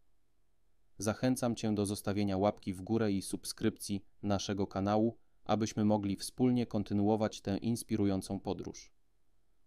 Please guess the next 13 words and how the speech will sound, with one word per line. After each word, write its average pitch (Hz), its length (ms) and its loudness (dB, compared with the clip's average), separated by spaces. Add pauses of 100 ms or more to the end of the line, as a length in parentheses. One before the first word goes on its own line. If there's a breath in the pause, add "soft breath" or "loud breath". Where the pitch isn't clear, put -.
Podziel 123 320 4
się 104 200 -4
w - 80 -16
komentarzach 101 600 -2
swoimi 98 380 -2
przemyśleniami 98 840 -2 (200)
i 104 160 -2
afirmacjami, 98 760 -4 (600)
które 101 300 -2
najbardziej 98 580 2
z - 80 -8
tobą 98 300 0
rezonują. 90 520 -4